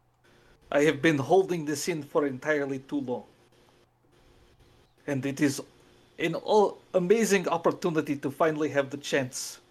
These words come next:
to tell someone. I love My Little Pony.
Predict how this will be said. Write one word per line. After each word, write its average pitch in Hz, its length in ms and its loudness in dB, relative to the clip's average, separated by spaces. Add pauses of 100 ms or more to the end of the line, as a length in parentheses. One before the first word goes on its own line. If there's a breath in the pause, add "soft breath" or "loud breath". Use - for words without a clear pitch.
(400)
to 160 140 -4
tell 165 260 4
someone. 123 520 0 (2500 soft breath)
I 156 100 2
love 156 300 2
My 147 120 0
Little 139 260 -6
Pony. 123 240 -10